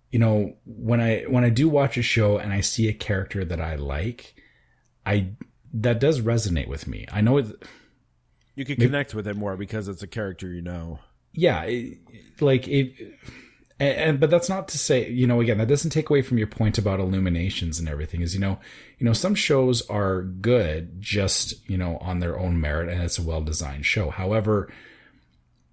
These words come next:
Speaker 1: um, yeah, like I said, you know, it, it, you know, you're going to Disney, you're kind of expecting to see Disney-related stuff. And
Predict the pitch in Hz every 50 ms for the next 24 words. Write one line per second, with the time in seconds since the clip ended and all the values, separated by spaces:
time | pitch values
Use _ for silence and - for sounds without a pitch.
0 | _ - 101 90 85 82 82 82 80 78 73 - - _ _ _ _ _ _ _
1 | _ _ _ _ - _ _ _ _ _ _ _ 131 143 135 98 90 98 104 101
2 | - 110 98 - 123 107 90 87 90 90 90 87 87 85 - - 101 98 98 -
3 | - - 107 101 101 - 110 104 101 98 98 101 71 87 107 107 95 123 127 131
4 | 123 131 127 104 95 113 110 104 107 104 92 90 87 92 - - - 120 117 120
5 | 113 110 - - - - 101 95 - - 101 95 87 98 92 - - - 98 95
6 | 92 92 90 90 90 87 - - - - _ _ _ _ _ _ _ - 95 87
7 | 85 90 107 107 107 104 107 98 95 87 92 92 90 87 85 76 76 73 - -
8 | - - - 139 123 - - - - - - - - - _ _ _ _ _ _
9 | _ _ _ _ _ _ _ _ _ _ _ _ _ - 104 101 98 92 92 92
10 | 92 90 90 90 87 85